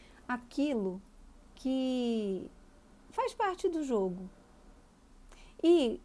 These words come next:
entendendo o que faz parte do vo-, do jogo, sabemos que os ciclos negativos terminam. Saturno tá deixando aí Capricórnio depois de, sei lá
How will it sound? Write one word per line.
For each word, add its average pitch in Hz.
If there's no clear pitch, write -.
entendendo 240
o 214
que -
faz 233
parte 208
do 185
vo-, 196
do 185
jogo, 220
sabemos 214
que -
os 220
ciclos 277
negativos 202
terminam. 247
Saturno 254
tá 240
deixando 226
aí 208
Capricórnio 214
depois 208
de, 196
sei -
lá 180